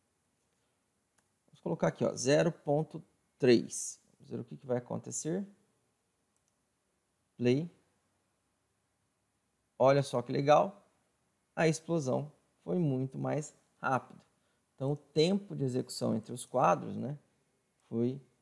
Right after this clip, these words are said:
menor. Vou colocar zero ponto um. Vamos ver. Pronto, ó.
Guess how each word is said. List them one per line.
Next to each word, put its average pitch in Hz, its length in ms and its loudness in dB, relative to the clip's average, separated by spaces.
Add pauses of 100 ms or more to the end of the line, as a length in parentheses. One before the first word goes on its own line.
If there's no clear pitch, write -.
(160)
menor. 127 360 -2
Vou 131 120 -10
colocar 156 360 -2
zero 160 240 0
ponto 165 380 -10
um. 120 260 -6 (1400)
Vamos 113 240 -8
ver. 165 400 0 (3750)
Pronto, 139 460 2 (340)
ó. 143 280 6